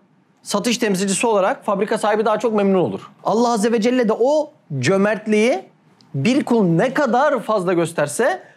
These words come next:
az önceki satış temsilcisinin daha yüksek büyük bir makine satması gibi memnuniyet gösterir. Peki Cud isminin daha çok gözükebilmesi için ne lazım?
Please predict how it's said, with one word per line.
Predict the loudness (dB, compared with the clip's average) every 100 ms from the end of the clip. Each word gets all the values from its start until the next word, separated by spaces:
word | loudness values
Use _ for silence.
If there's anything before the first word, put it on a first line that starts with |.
| _
az | -4 0
önceki | 0 0
satış | -2 -2 -2 -2
temsilcisinin | 0 -2 0 0 0 2 2 2
daha | 2 2
yüksek | 0 0 -4 -2
büyük | 0 0 2
bir | 0
makine | 0 0 -2
satması | -2 -2 -2 0
gibi | 0 0 -4 -16 _
memnuniyet | 0 2 4 4 4 0 -2
gösterir. | -4 -4 -8 -8 -18 -20 -20 _
Peki | -4 0 0 2
Cud | 0 0
isminin | -2 -2 -2 0 2 2 2 2
daha | 2 0
çok | -2 0 0
gözükebilmesi | 0 0 0 0 0 0
için | -2 0 2
ne | 2
lazım? | 0 0 0 -2